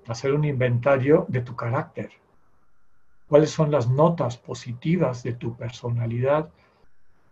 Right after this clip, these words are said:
que percibes que te han ayudado, que te acompañan,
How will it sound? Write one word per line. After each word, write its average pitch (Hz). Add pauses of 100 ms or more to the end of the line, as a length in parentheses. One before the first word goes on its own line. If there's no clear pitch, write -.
(360)
que 131
percibes 165
que 120
te 131
han 151
ayudado, 139
que 117
te -
acompañan, 131